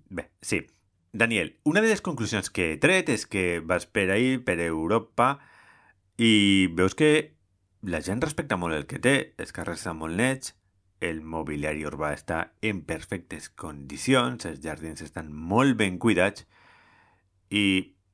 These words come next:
clar, em ve a mi al cap el meu poble i la ciutat de València també, i m'entra un poc de, de pena, no?, de com la gent és tan respectuosa amb l'espai comú,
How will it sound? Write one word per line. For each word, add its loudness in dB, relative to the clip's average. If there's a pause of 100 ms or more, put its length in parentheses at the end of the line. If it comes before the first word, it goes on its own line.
(120)
clar, 0
em -8
ve 2
a -2
mi -2
al -2
cap 0 (140)
el -8
meu -8
poble 2 (320)
i -8
la -8
ciutat -6
de -2
València -6
també, -2 (840)
i -6
m'entra -6
un -4
poc -4
de, -8
de -10
pena, -2
no?, -6
de -8
com -8
la -6
gent -12 (440)
és -14 (100)
tan -2
respectuosa -4 (420)
amb -12 (140)
l'espai 0
comú, -2